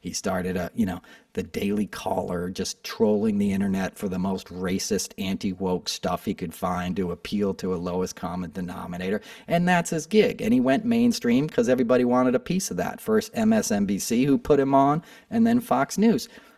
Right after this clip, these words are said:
where he was the star until he got fired for lying to his viewers. And then Tucker Carlson took him. And the fact that they're trying to rewrite, write history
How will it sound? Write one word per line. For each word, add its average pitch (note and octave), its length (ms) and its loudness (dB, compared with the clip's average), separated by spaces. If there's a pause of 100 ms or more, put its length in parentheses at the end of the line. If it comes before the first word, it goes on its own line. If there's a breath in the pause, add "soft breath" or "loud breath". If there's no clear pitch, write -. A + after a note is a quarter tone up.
where C3 160 8
he C3+ 140 2
was A2+ 240 2
the G#2 80 -2
star - 640 4
until A2+ 300 2
he G#2+ 60 4
got G#2 180 2
fired G#2 480 2
for G#2+ 120 -2
lying F#2+ 380 -2
to C#3 240 2
his G#2 140 -2
viewers. D3 520 2 (380 loud breath)
And C#3+ 180 0
then D3 160 0
Tucker D#3 300 2
Carlson A3+ 500 0 (140)
took - 300 -6
him. - 120 -12 (500 loud breath)
And C#3+ 220 0
the C#3+ 80 2
fact G3+ 380 0
that F3 100 -4
they're D3+ 160 2
trying A3 460 2
to C3 80 2
rewrite, B2+ 580 2
write A#2+ 320 6
history G#3 640 0